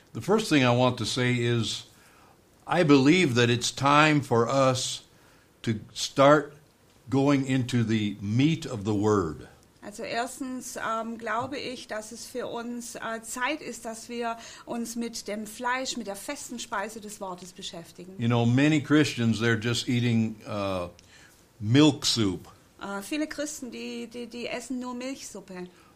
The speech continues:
Speaker 1: And, uh, it, it's, it's okay when you're a young Christian and you're just learning.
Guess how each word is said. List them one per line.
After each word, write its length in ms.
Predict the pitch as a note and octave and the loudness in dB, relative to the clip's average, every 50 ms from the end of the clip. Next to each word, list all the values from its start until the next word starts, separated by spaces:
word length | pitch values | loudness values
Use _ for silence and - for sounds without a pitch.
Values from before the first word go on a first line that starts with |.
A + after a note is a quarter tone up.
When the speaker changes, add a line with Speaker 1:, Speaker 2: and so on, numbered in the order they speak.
| - | -8
Speaker 1:
And, 380 | - A#2 A2+ A2 A2 A2+ G#2 A2+ | -2 0 2 2 2 2 2 2
uh, 240 | A2 G#2 G#2 G#2 A2 | 2 2 0 0 0
it, 220 | A2+ A2+ A2 - | -2 -4 -4 -4
it's, 380 | - A2+ G#2+ G#2 - - - - | -6 -6 -6 -6 -8 -12 -12 -8
it's 460 | - B2 G#2+ G2+ - - - - - - - - - _ _ | -6 -6 -6 -6 -6 -8 -10 -10 -10 -14 -18 -20 -20 _ _
okay 400 | - B2 B2+ B2 - C#3 C#3+ D3+ | -2 -2 -2 2 4 6 8 8
when 220 | D3+ C3+ B2+ A#2+ A#2 | 8 8 8 6 4
you're 200 | A2 A2 A2 G#2+ | 4 4 4 2
a 40 | |
young 340 | G#2+ A2 A#2+ B2 B2+ B2 A2+ | 2 4 4 4 4 2 0
Christian 560 | A#2 - C3+ C#3 C3+ C#3 - - C#3 C3+ C#3 | 0 2 2 4 2 2 0 0 2 2 2
and 120 | C3 G#2+ G2+ | 2 0 0
you're 140 | G2 G2 F#2+ | -2 -2 -2
just 200 | B2 A#2 A#2+ - | -2 -2 -2 0
learning. 540 | G#2+ A2+ A#2+ B2+ C3 C3 C3 C3 B2+ A#2+ | 2 4 4 4 4 4 0 -2 -4 -8